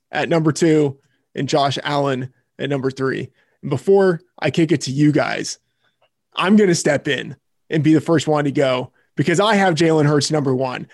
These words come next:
I had him number two last week. I have him number one this week. And, uh, on the one hand,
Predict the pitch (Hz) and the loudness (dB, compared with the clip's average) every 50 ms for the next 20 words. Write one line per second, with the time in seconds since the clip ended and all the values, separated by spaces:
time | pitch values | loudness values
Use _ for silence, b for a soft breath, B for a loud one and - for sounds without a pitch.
0 | b b 160 160 151 170 190 170 180 180 175 170 180 170 170 165 147 - - 233 | b b -2 0 0 0 2 2 2 2 2 2 2 2 2 2 0 2 4 4
1 | 240 220 214 185 185 185 175 - 190 190 175 180 180 B B B B B - 151 | 4 4 4 2 2 0 0 2 2 4 4 4 2 B B B B B -6 -4
2 | 151 170 185 160 165 180 175 170 - - 170 165 165 160 165 156 143 156 160 156 | -2 0 0 2 2 2 0 0 -2 -2 0 2 4 4 4 4 4 2 2 2
3 | 160 160 156 139 b b b b b - 170 156 - - 139 143 120 - - b | 2 0 -2 -4 b b b b b -2 -2 -2 -2 -2 -4 -6 -6 -8 -12 b
4 | b b b b b - 160 165 160 - - _ - - 135 - - 180 180 185 | b b b b b -4 -2 -2 -2 -2 -6 _ -8 -8 -8 -4 -2 0 2 4
5 | 175 214 240 240 220 226 220 208 190 175 | 4 4 4 4 4 4 4 2 2 0